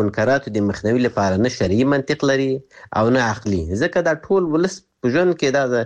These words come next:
تاوان راځي. پیغمبر د خدای صلی الله علیه وسلم فرمایي چې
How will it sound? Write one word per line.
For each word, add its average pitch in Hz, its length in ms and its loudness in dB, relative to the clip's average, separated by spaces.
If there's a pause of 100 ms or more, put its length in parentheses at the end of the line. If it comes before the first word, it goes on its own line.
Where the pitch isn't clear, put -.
تاوان 135 320 2
راځي. 120 380 2 (260)
پیغمبر 127 400 2
د 127 80 0
خدای 127 200 2 (200)
صلی 113 300 -2
الله 113 320 2 (120)
علیه 107 280 2
وسلم 110 320 0
فرمایي 123 320 2
چې 104 100 -2